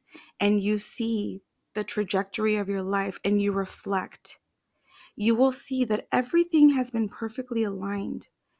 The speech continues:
just the way it's supposed to be for you. The same that it was for me. We all have a purpose. We all have a gift. We all have the ability to go for it.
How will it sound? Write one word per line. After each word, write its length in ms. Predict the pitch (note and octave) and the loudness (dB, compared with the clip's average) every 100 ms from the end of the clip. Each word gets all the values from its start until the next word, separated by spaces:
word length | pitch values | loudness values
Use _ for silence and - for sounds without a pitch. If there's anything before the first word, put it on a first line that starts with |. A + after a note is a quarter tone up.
| _ - | _ -6
just 300 | A#3 G#3+ - | -4 -4 -4
the 80 | A3+ | -2
way 160 | G#3 | -2
it's 120 | A3+ A#3 | -4 -8
supposed 380 | G3+ G3 F#3+ | -8 -8 -6
to 80 | - | -8
be 300 | F#3+ F#3+ F#3 _ - _ | -6 -6 -8 _ -20 _
for 360 | _ - A3 G#3 | _ -2 0 0
you. 440 | G3 G3+ G3 F3+ - _ _ _ _ _ _ _ _ _ _ _ | 0 0 0 -4 -14 _ _ _ _ _ _ _ _ _ _ _
The 100 | - | -6
same 240 | A3+ A3+ A3 | 0 2 4
that 100 | A3 | 2
it 120 | G3+ | 0
was 180 | G3 G3 | -2 -6
for 160 | - | -4
me. 300 | A3 A3+ F#3+ - _ _ _ _ _ _ _ _ _ _ _ _ _ - | 0 0 -4 -12 _ _ _ _ _ _ _ _ _ _ _ _ _ -4
We 160 | G#3+ A#3+ | 4 6
all 140 | A3+ | 6
have 160 | A3+ A#3 | 4 -2
a 60 | |
purpose. 680 | A3+ G#3+ G#3+ G3+ G3 - - _ _ _ _ _ _ | -2 -4 -4 -8 -12 -18 -20 _ _ _ _ _ _
We 240 | - A#3 - | -2 2 6
all 220 | G3 G#3+ | 4 4
have 200 | G3+ G3 | -2 -4
a 60 | |
gift. 560 | F#3+ F#3+ F3+ - - - _ _ _ _ _ _ _ _ - _ | -4 -6 -8 -14 -20 -20 _ _ _ _ _ _ _ _ -20 _
We 240 | - A3+ - | 0 0 4
all 320 | - G#3 A3 | 6 8 6
have 440 | A3+ - G3+ G3+ F#3+ | 2 2 4 4 2
the 120 | G3+ | 0
ability 760 | F3+ F3+ G3 G3 G3 G3 G3 - | 0 2 2 2 0 -2 -6 -6
to 140 | G#3+ | -4
go 200 | F#3 F3 | 0 -2
for 280 | F3+ - - | -2 -6 -6
it. 320 | - - - | -8 -16 -20